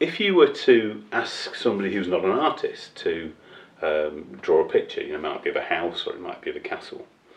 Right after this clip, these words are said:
how they draw that will be different to how, perhaps, how, to how an artist will draw it. So typically, if you ask them to draw a house, they'll draw the square box of the house, uh, but they won't put in the perspective, whereas an artist will look at it and say, "Well, actually,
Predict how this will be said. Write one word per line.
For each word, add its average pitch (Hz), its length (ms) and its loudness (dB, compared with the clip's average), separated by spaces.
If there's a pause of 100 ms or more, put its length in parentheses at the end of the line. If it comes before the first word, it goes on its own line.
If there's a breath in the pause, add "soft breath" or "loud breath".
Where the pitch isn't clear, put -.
(340 loud breath)
how 160 240 8
they 170 160 8
draw 123 400 8
that - 220 -4
will 90 140 0
be 90 100 -8
different 87 400 -2
to 87 80 -8
how, 85 420 -6
perhaps, - 420 -4
how, 90 140 -4
to - 180 -10
how 82 200 -4
an 85 240 -4
artist - 400 -4
will - 80 -14
draw - 220 -10
it. - 120 -12 (380 loud breath)
So - 180 8
typically, - 480 6
if 80 120 0
you 107 60 4
ask - 120 -4
them 92 100 -8
to - 80 -12
draw 87 220 4
a - 80 0
house, 101 360 -2
they'll 90 200 4 (100)
draw 92 220 8
the 92 80 -6
square 98 340 6
box - 340 2
of - 60 -14
the 87 120 -2
house, - 440 -4 (540 loud breath)
uh, 87 300 2
but 110 120 8
they 110 140 8
won't 120 340 8
put 107 100 4
in 98 120 4
the 98 80 2
perspective, 98 540 2
whereas 90 180 6
an 104 80 0
artist 131 420 2
will 87 80 -2
look 98 220 2
at 87 60 -6
it 90 80 -2
and 92 100 -10
say, 85 120 -2
"Well, - 120 2
actually, - 560 -6